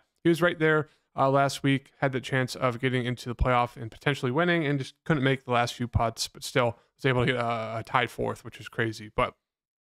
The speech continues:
the reason why I like him, besides obviously his recent play, is the fact that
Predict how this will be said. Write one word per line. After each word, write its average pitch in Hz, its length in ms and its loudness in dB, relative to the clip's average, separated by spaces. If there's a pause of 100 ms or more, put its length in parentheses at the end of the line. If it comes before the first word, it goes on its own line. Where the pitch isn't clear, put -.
(440)
the 180 100 2
reason 190 240 4
why 185 140 4
I 180 60 2
like 135 240 2
him, 135 180 0 (340)
besides 147 340 2
obviously 139 320 0
his 120 200 -2
recent 120 380 -2
play, 120 440 2 (380)
is 139 180 2
the 139 80 -4
fact 139 380 -2
that 123 240 0